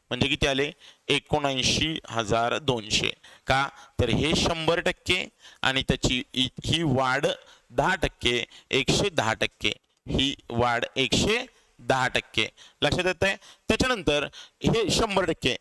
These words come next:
म्हणजे सी नव्वद हजार, नव्वद हजार म्हणजे शंभर टक्के अधिक पंधरा टक्केची वाढ, पंधरा नव्वे एकशे पस्तीस, ठीक आहे, म्हणजे तेरा हजार पाचशेची वाढ. तेरा हजार पाचशे ची वाढ, बरोबर?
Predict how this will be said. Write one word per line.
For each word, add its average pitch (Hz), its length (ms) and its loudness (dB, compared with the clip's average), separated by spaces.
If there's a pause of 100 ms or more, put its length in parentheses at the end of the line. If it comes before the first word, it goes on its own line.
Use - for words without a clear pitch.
(120)
म्हणजे 143 220 0 (240)
सी 220 260 2
नव्वद 202 360 2
हजार, 185 280 2 (880)
नव्वद 165 480 2
हजार 160 320 2 (360)
म्हणजे 135 360 2 (240)
शंभर 160 320 2
टक्के 151 340 0 (560)
अधिक 196 440 0 (200)
पंधरा 190 320 2
टक्केची 147 260 0
वाढ, 131 180 0 (220)
पंधरा 180 220 2
नव्वे 190 400 0
एकशे - 280 0 (160)
पस्तीस, - 560 -2 (420)
ठीक 156 160 2
आहे, 175 80 0 (320)
म्हणजे 139 200 0
तेरा 156 320 2
हजार 151 280 0
पाचशेची - 560 0
वाढ. 110 200 0 (500)
तेरा 139 200 4
हजार 139 180 0
पाचशे - 380 0
ची - 140 0
वाढ, - 200 0 (340)
बरोबर? 165 340 2